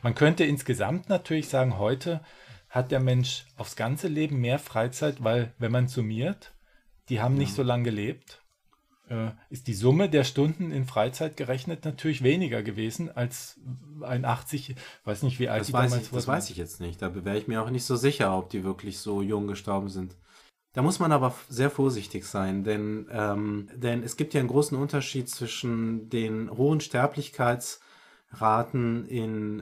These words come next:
Speaker 2: im Mittelalter beispielsweise oder in der frühen Neuzeit und Jäger und Gemeinschaften und Jäger- und Sammlergemeinschaften, denn vor allem was die Hygiene betrifft.
Speaker 1: Ja, da hast du
Speaker 2: Also
Speaker 1: recht.
Speaker 2: ich
Speaker 1: Das ist wahr.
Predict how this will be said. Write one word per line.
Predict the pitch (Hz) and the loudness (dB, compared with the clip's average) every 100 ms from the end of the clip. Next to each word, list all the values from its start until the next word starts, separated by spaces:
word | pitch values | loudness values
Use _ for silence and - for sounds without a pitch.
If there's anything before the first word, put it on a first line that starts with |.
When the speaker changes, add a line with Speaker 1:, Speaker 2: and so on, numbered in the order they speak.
| - | -10
Speaker 2:
im | 117 101 | -4 0
Mittelalter | 139 156 120 127 - | 2 2 2 2 2
beispielsweise | 117 110 - - 117 107 107 110 | 0 0 -2 -6 0 2 2 0
oder | 104 104 | 0 0
in | |
der | 101 | -2
frühen | - 123 107 | -2 -2 0
Neuzeit | 104 110 135 - 113 113 - - - - | 2 0 0 0 0 0 -4 -20 -16 -8
und | 117 | -4
Jäger | 117 110 113 | 0 0 0
und | 113 107 | -2 -2
Gemeinschaften | 110 107 139 104 90 - 95 90 | 0 0 -2 -4 -8 -10 -10 -8
und | 104 101 101 | -6 -6 -2
Jäger- | 110 110 107 | 0 2 2
und | 104 | 2
Sammlergemeinschaften, | 117 110 131 101 95 101 107 _ _ _ - 107 95 92 92 95 92 - 98 | 2 4 4 2 0 -10 -16 _ _ _ -10 -2 -2 -2 -6 -12 -12 -10 -6
denn | 101 98 - | -6 -6 2
vor | 117 | 4
allem | 143 143 | 4 2
was | 139 | -2
die | 135 | -2
Hygiene | 131 127 151 113 | -2 0 0 0
betrifft. | 92 - 90 90 - | -4 -10 -14 -14 -10
Speaker 1:
Ja, | 107 120 | -6 -2
da | 135 | -2
hast | 131 | -2
du | - | 0
Speaker 2:
Also | 117 113 110 | 4 6 4
Speaker 1:
recht. | 110 110 | 2 -8
Speaker 2:
ich | |
Speaker 1:
Das | 117 127 147 | -6 -6 -6
ist | 127 120 | -6 -2
wahr. | 110 113 156 - | 0 2 0 -4